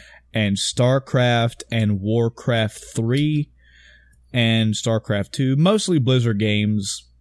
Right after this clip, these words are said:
those are the only games I think I've ever played with a mouse and keyboard.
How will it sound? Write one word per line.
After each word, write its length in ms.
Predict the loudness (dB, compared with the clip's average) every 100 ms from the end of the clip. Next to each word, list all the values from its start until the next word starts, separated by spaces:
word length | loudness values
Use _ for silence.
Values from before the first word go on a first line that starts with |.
| -14
those 420 | -8 -4 -2 -2
are 60 | -2
the 140 | -2 0
only 280 | 0 0
games 400 | 0 0 0 0
I 80 | -2
think 260 | -2 -2 0
I've 220 | -2 -2
ever 420 | -2 -2 0 -2
played 640 | -2 -2 0 2 0 0
with 280 | -2 -2 -4 -2
a 80 | 0
mouse 340 | 0 -2 -4
and 140 | -6
keyboard. 580 | -4 -4 -4 -8 -10 -12